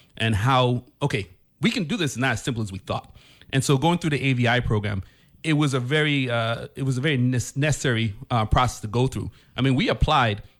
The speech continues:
and let, sorry, I'm hogging the mic, but we applied and we got turned down the first time because we weren't, we weren't ready. We, in our heads, we thought we were ready. It wasn't like we're like, "Oh, we're not ready." No, we, we, we, we were disappointed, and we're like,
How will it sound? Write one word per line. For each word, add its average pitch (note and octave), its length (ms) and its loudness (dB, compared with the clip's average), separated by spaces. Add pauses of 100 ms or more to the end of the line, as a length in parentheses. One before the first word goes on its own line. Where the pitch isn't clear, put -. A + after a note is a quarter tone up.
and A#2 280 -2
let, C3+ 420 -6
sorry, A2 300 0
I'm A2 100 -2
hogging B2 240 0
the A#2 60 0
mic, A#2+ 280 2
but A#2+ 180 0
we D3 160 0
applied F#3 400 2
and A#2+ 300 2
we D3 100 4
got B2+ 340 0 (380)
turned D3 240 0
down A3+ 240 -2
the F3+ 100 -6
first A#2+ 320 -6
time - 240 -8 (480)
because B2+ 520 -2 (520)
we D#3 120 0
weren't, D3 500 -2 (480)
we E3+ 100 2
weren't E3+ 260 0
ready. C#3 180 2
We, A2 180 -4
in C#3+ 140 0
our C#4 160 4
heads, D3+ 160 2
we B2 80 -2
thought A#2+ 180 2
we A2+ 80 0
were A2+ 60 0
ready. A2+ 160 -2
It - 60 -10 (260)
wasn't A#3 240 2
like F#3 140 0
we're E3 100 0
like, C3+ 180 0 (340)
"Oh, E4 220 -6
we're - 80 -10
not F#4 160 -6
ready." D4+ 160 -8
No, F3 160 -4
we, D3 240 -2 (100)
we, D#3+ 200 -2
we, D3 360 0
we E3+ 140 -2
were C#3+ 440 2 (400)
disappointed, F3 760 -4 (100)
and B2+ 300 0
we're B2+ 80 0
like, A2+ 180 -2